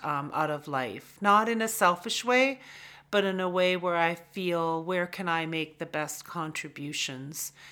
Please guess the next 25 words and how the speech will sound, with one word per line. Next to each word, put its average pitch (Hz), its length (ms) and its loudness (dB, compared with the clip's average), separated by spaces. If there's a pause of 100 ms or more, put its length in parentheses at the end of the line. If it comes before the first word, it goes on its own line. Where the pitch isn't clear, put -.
(240)
um, 143 500 -4
to 165 140 -4
supporting 160 680 -2
people 156 460 -6
and 143 340 -10
loving 156 360 -2
people 151 580 -8
and, 143 420 -8 (540)
um, 147 220 -6
contributing 156 800 -2
to 165 180 -8
the 147 100 -6
world 143 380 -4
in 135 160 -6
general. 143 560 -6 (180)
And 208 160 0
I 214 80 6
also 240 320 4
wanted 226 380 2
to 202 180 0
avoid 175 480 0
the 170 140 -4
risk 170 400 -4
of 156 160 -6
regret. 151 640 -4